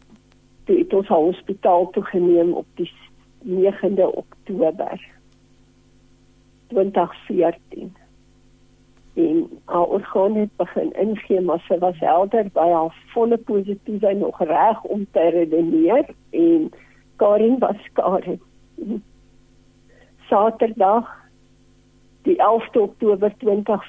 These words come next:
veertien, het die Here haar kom haal. Net na een is sy na die Here toe. Ek, ons was by haar in die kamer en dit was, die hele kamer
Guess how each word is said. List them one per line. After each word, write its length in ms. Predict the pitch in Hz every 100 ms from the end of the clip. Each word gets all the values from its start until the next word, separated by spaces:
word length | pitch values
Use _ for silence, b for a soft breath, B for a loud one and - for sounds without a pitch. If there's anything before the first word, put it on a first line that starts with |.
| -
veertien, 560 | 214 208 202 - 208
het 140 | 185 185
die 120 | 190
Here 220 | 175 185
haar 240 | 208 185 185
kom 220 | - 208
haal. 300 | 160 160 175 - _ _ _ _ _ -
Net 280 | 180 220 233
na 180 | - 190
een 360 | - 202 185 214 -
is 120 | - 185
sy 120 | -
na 180 | - -
die 220 | - -
Here 180 | - 202 -
toe. 140 | - -
Ek, 160 | - 202 -
ons 180 | - 208
was 160 | - 190 -
by 140 | 185
haar 140 | 190 190
in 60 |
die 140 | 196 -
kamer 520 | 214 208 226 269 262 - b b b b _ _ _ _ _ _
en 220 | - - 214
dit 240 | 202 202
was, 240 | 202 190 190 - - - _
die 200 | 214 202
hele 200 | - 254 254
kamer 600 | 254 208 196 175 170